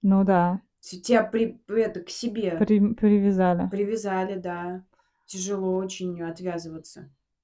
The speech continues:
Speaker 1: Вот да.
Speaker 2: Да это
Speaker 1: Вот.
Speaker 2: вообще, это как бы тоже такая тема.
Speaker 1: Что с ребёнком спать надо до какого возраста?
Speaker 2: Ну,
Speaker 1: Ну.
Speaker 2: до, э, не знаю.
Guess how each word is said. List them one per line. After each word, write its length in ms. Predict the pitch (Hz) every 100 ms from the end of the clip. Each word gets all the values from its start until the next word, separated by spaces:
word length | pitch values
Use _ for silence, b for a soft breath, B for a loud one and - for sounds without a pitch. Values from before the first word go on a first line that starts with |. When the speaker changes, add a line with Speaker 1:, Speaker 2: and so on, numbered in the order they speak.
| -
Speaker 1:
Вот 460 | 247 196 202 208 196
да. 380 | 208 190 190 - _ _ _ -
Speaker 2:
Да 120 | 180
это 200 | 190 208
Speaker 1:
Вот. 0 |
Speaker 2:
вообще, 420 | 220 226 - 247
это 100 | 240
как 240 | - 226 220
бы 120 | 233
тоже 340 | 233 254 202 -
такая 400 | 190 196 180 175
тема. 480 | - 185 170 156 175 _ _ _ _ _ _ _ _ _ _ _ _ _
Speaker 1:
Что 280 | - - 220
с 220 | 208 - 240
ребёнком 520 | 226 254 302 277 247
спать 360 | - 240 254
надо 300 | 254 233 220
до 160 | 208 208
какого 600 | 208 196 226 226 220 214
возраста? 840 | 214 233 214 208 208 - _ 208 208 _ _ _ _ _ -
Speaker 2:
Ну, 260 | 180 175 185
Speaker 1:
Ну. 300 | 214 214 214 214
Speaker 2:
до, 100 | 214
э, 1000 | 185 131 104 80 80 95 - 139 - - _ _ _ _ _ _ _ _ _ _ _ _ _ _ -
не 200 | 175 185
знаю. 680 | 185 170 170 180 196 185